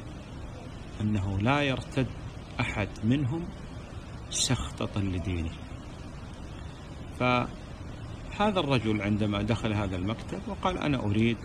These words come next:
أن كل من يأتي يريد ينتحر أن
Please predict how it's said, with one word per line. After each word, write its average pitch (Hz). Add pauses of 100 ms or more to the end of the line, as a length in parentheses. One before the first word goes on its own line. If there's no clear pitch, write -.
(140)
أن 107
كل 180
من 131
يأتي 110 (1000)
يريد 127
ينتحر 127 (400)
أن 165